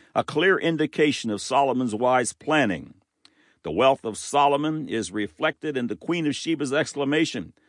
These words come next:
"Thy wisdom and prosperity exceedeth the fame which I heard," First Kings chapter ten, verse seven.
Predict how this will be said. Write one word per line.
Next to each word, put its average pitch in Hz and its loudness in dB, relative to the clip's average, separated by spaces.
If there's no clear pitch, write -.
"Thy 123 4
wisdom 147 0
and 104 -6
prosperity 151 0
exceedeth 160 -4
the 131 -4
fame 170 -4
which 165 -4
I 165 4
heard," 160 2
First 113 -2
Kings 104 -2
chapter 101 0
ten, 98 -4
verse 85 -4
seven. 101 -2